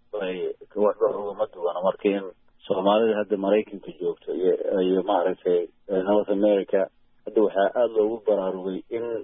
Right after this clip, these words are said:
dib caruurtii iyo ubadkii, eh, maaragtay, luqadda dib loo baro. Marka dareenkaasba hadda aad u soo batay. Waagi hore waxaa laga baqi jiray, marka ilmaha diinta,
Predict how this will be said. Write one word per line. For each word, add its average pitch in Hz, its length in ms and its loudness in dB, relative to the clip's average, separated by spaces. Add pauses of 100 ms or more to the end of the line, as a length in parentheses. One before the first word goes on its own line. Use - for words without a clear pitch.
(120)
dib 120 200 0
caruurtii 101 640 0
iyo 98 160 6
ubadkii, 95 580 0 (220)
eh, 92 240 -2
maaragtay, 85 600 -4 (100)
luqadda 92 440 -2
dib 98 120 -12
loo 101 240 4
baro. 85 260 -4
Marka - 300 -4
dareenkaasba 104 720 -2
hadda 95 240 -2
aad 110 240 2
u - 100 -10
soo 87 240 -2
batay. 120 320 -2 (720)
Waagi 131 280 2
hore 113 180 2
waxaa 101 280 0
laga 113 180 2
baqi 123 340 -2
jiray, 101 260 -2
marka 98 340 -2
ilmaha 104 300 2
diinta, 107 440 -4